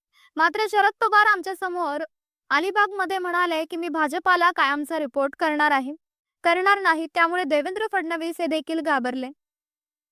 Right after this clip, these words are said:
त्यानंतर एका उद्योगपतीच्या घरी देखील चर्चा झाल्याचं अजित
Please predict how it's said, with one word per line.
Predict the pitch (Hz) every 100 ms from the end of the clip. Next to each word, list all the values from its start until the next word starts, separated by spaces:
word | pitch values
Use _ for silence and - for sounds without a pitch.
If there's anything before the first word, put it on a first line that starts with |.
| _ _ _ _ _
त्यानंतर | 370 381 370 415
एका | 453 427 427 359
उद्योगपतीच्या | 359 277 392 403 403 359 403
घरी | 359 359
देखील | 359 359 370 359
चर्चा | 339 285 349
झाल्याचं | 339 359 339 359
अजित | 320 320